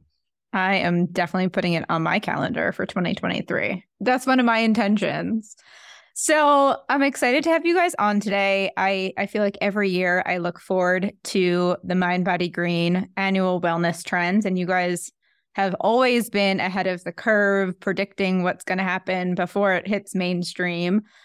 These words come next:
So excited to get into your main areas today, and, and we'll kick it off with what's next in beauty.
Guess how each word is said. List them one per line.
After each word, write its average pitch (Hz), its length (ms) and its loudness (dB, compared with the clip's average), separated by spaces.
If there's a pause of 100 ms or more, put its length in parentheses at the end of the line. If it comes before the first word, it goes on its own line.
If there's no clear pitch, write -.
(120)
So - 120 -4
excited 214 300 0
to 202 60 -2
get 202 160 0
into 208 760 2
your 196 120 0
main 196 380 0
areas 202 560 0
today, 185 540 0
and, 226 220 2
and 214 120 -2
we'll 208 80 0
kick 294 240 -4
it 254 80 2
off 240 220 0
with 240 180 0 (260)
what's - 320 -4
next 214 440 -2
in 262 160 4
beauty. 220 600 0